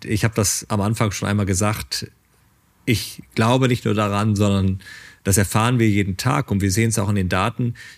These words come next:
Die Menschen möchten gerne arbeiten. Das ist natürlich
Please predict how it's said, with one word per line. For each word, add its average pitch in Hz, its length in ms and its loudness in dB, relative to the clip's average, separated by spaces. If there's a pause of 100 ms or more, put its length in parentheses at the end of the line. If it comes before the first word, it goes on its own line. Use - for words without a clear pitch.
Die 107 80 4
Menschen 117 420 2
möchten 110 380 0
gerne 92 320 0
arbeiten. 85 560 -6 (840)
Das 135 140 4
ist 170 100 4
natürlich 165 580 2